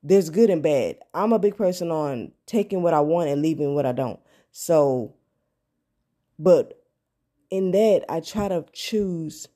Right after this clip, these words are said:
to do things against the grain.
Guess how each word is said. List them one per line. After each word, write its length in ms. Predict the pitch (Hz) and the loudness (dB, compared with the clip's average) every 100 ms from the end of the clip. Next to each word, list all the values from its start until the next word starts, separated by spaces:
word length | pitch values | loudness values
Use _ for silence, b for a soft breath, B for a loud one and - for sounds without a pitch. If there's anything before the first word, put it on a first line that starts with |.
| _ _ _ _ _ _ _ _ - | _ _ _ _ _ _ _ _ -8
to 140 | - 185 | -2 2
do 200 | 190 196 | 2 2
things 480 | 185 180 165 156 | 0 0 -2 -4
against 460 | - 147 147 147 - | -6 -4 -4 -4 -4
the 80 | 143 | -6
grain. 460 | - 170 151 101 | -2 0 0 -4